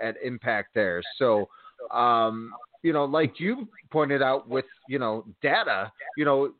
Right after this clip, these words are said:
it never really even, you know, it works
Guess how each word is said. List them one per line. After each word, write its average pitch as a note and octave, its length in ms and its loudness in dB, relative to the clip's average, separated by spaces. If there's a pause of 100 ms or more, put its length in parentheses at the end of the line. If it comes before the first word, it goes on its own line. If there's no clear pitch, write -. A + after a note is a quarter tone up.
(140)
it D#3 140 -2 (120)
never C#3+ 320 -2
really C#3 360 -2 (120)
even, C3 420 -2 (140)
you C#3+ 100 -4
know, C#3 240 0
it C#3+ 100 2 (160)
works A#3 440 0